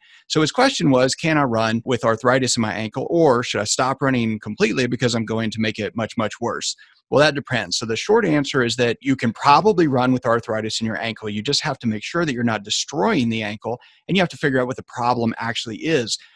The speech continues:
The problem is with arthritis, and the term arthritis, is that it's kind of a, it actually includes a whole bunch of different things that most people really don't realize. Whenever you hear the term arthritis, you probably think of damage to the cartilage, of wear and tear within the joint, and it's just getting worse and grinding and actually wearing itself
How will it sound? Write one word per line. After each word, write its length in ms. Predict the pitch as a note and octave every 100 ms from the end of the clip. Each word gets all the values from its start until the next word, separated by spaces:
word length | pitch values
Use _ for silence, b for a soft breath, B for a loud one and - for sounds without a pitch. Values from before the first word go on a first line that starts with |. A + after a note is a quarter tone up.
| b -
The 100 | A2+
problem 580 | - C#3+ E3 F#3+ F3+ D3
is 260 | B2+ A#2+ - -
with 140 | A2+ - -
arthritis, 680 | B2 B2 - C3+ D3+ A2 -
and 120 | A2
the 40 | G#2+
term 320 | - D#3+ D#3
arthritis, 580 | A2+ - G#2+ G#2 A2 A#2
is 140 | A2
that 140 | A#2+
it's 180 | A2+ A2
kind 320 | - E3 A3
of 120 | A#3 C3
a, 140 | G#2+ B B B B
it 80 | C#3
actually 400 | D3+ G3+ A3 D3 _
includes 360 | C#3+ B2 E3 C3+
a 40 |
whole 240 | G2+ D#3+ E3+
bunch 240 | D3+ D3+
of 80 | B2+
different 320 | B2 A#2 G2+
things 220 | D3 B2
that 100 | A2
most 240 | A#2+ C3+ -
people 220 | A#2+ G#2+
really 200 | C3 B2
don't 260 | A2 F#2+ -
realize. 540 | G#2+ C3+ A2 B1+ C2 - B B
Whenever 220 | - D#3+
you 140 | C#3+ G#2
hear 260 | - B3
the 140 | B3 C#3
term 280 | - A#2+ A2+
arthritis, 580 | G#2+ - G2+ G#2+ C3+ B2+
you 60 |
probably 320 | - C#3 C3+
think 220 | C3 B2+ B2
of 120 | G#2+
damage 440 | A2 A#2+ C3 -
to 120 | -
the 80 | C#3+
cartilage, 560 | C#3 - A2+ A2 A#2 A2+
of 100 | G2
wear 260 | G#2+ B2+
and 100 | C3
tear 200 | B2+ C3
within 280 | C3 B2+ B2+
the 80 | C3
joint, 420 | A2 G#2+ G#2+ G#2 -
and 180 | A2+
it's 140 | A2 -
just 200 | B2 -
getting 240 | B2+ A2
worse 360 | G#2+ A#2 A2+ -
and 160 | G#2
grinding 540 | G2 G#2+ A2 G#2+ G#2+ G#2
and 120 | G#2
actually 300 | G#2 - G#2
wearing 280 | G#2+ A2+ G#2+
itself 320 | - G#2+ G2